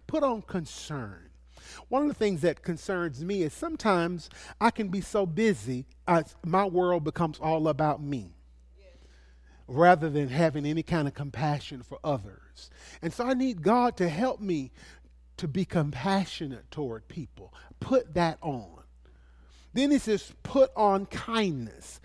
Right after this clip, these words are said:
That means to provide something beneficial for somebody else.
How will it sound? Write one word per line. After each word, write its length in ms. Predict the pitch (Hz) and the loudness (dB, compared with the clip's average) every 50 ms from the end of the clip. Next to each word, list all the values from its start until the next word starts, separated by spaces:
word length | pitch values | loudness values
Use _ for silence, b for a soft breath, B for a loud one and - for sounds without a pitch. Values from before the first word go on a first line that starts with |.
| B B B B B | B B B B B
That 160 | - - 254 | 0 0 2
means 260 | 247 247 247 240 - - | 2 0 -2 -2 -4 -2
to 100 | - 240 | -2 -2
provide 500 | - - 214 185 170 226 233 240 233 226 | 0 2 0 4 6 6 6 6 4 2
something 480 | - - - 226 220 - - 226 208 170 | -2 -6 -6 -6 -6 -4 -6 -6 -4 -4
beneficial 760 | 151 147 214 220 208 190 - - - 247 208 - - 196 165 | 0 0 0 2 2 -2 -4 -4 -6 -6 -6 -4 -4 -6 -8
for 160 | - - 180 | -6 -8 -10
somebody 640 | - - - 214 208 196 196 190 190 202 208 208 214 | -10 -8 -8 -8 -8 -6 -8 -8 -8 -8 -10 -10 -10
else. 680 | 208 180 - - - - - - - - - - - | -10 -12 -14 -16 -20 -20 -20 -20 -20 -20 -20 -20 -20